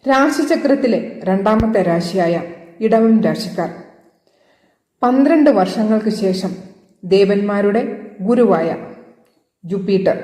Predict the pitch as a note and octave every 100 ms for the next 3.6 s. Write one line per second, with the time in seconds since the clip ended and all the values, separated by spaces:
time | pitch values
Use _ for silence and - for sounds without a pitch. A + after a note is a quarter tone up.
0 | - - - F3+ F3 F#3 F#3 F3+ - F3+
1 | F#3 F#3 F#3 F3 - - - - _ _
2 | _ _ B3+ C#4+ D4 C#4+ C4+ C4+ - A3+
3 | A3 B3 A3+ F3+ F3 -